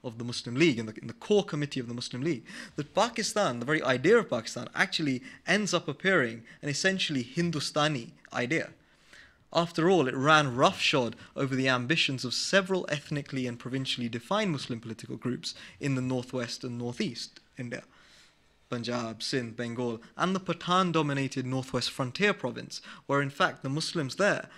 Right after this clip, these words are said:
had voted in a Congress government, and most of these places were quite anxious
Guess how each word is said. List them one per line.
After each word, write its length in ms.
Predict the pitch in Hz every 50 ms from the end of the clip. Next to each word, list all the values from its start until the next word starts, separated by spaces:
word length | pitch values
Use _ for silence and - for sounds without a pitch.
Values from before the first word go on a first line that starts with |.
| - - _
had 140 | - 131 117
voted 400 | - 151 156 151 147 - 151 139
in 100 | 135 131
a 60 | 127
Congress 480 | - - - 202 202 175 143 110 -
government, 460 | - - 120 113 120 117 - - - - _ - - - - - -
and 280 | - 139 143 131 123 - - _ _ _ _ _ _ _ - - _
most 300 | - 160 175 226 254 -
of 60 | - 185
these 100 | 175 160
places 340 | - - 165 147 - 143 131
were 60 | 135
quite 220 | - - 160 156 -
anxious 560 | 113 147 160 170 151 - - 117 - - -